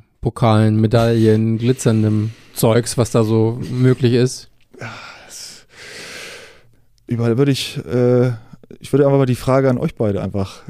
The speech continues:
Speaker 2: äh, wenden und euch
Speaker 1: Mhm.
Speaker 2: fragen, was, was ihr denkt.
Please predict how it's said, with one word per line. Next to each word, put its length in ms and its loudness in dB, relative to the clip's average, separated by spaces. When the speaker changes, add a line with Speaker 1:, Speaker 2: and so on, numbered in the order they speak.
Speaker 2:
äh, 260 -2
wenden 380 -2
und 480 -8
euch 160 0
Speaker 1:
Mhm. 80 0
Speaker 2:
fragen, 220 0
was, 300 -8
was 140 -10
ihr 400 -2
denkt. 260 -6